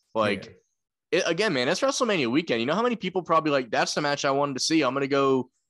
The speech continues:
Speaker 1: try to catch the G C W show that's six miles up the road." Like, like, I don't doubt that some people in the arena, which they sold about three thousand, between two and three thousand tickets from what I was reading.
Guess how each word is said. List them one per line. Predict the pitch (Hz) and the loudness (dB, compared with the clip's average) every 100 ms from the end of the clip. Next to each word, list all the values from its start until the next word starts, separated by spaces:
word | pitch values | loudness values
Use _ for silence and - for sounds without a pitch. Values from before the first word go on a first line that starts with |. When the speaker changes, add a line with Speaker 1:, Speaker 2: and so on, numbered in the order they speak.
| _ _ | _ _
Speaker 1:
try | - 131 | -2 -2
to | |
catch | 123 139 - | 0 0 0
the | 131 | -6
G | 120 131 | -4 -2
C | 139 | 0
W | 123 139 123 | 0 0 0
show | - 104 104 | 0 0 0
that's | 98 - - - _ _ | -2 -4 -6 -8 _ _
six | - 117 123 | -4 -4 0
miles | 107 104 107 | 2 2 0
up | 101 | -4
the | 104 | -2
road." | 101 98 101 | -2 -2 -2
Like, | 101 98 | -2 -4
like, | 107 98 - _ _ _ - | -4 -4 -6 _ _ _ -4
I | 123 | 0
don't | 139 127 | 0 0
doubt | 135 139 123 | 2 2 0
that | 107 | -2
some | - 139 | -2 -2
people | 123 139 - 123 117 | -4 -8 -2 0 0
in | 120 | 0
the | 113 | -2
arena, | 120 131 | -4 -2
which | 135 - - - | -4 -6 -14 -6
they | 131 | -4
sold | - 156 156 | 0 0 2
about | 135 131 | 0 2
three | 135 | -2
thousand, | 135 131 123 127 123 | 2 0 0 -4 -6
between | 110 117 113 104 - | -6 -4 -4 -6 -10
two | - 127 123 | -2 0 0
and | 117 107 | -2 -4
three | 120 | -6
thousand | 117 120 113 110 | 0 0 -2 -4
tickets | 120 113 113 | -4 -4 -6
from | - | -4
what | 113 | -2
I | 110 | -2
was | 110 107 | -2 -2
reading. | 110 110 107 | -4 -2 -6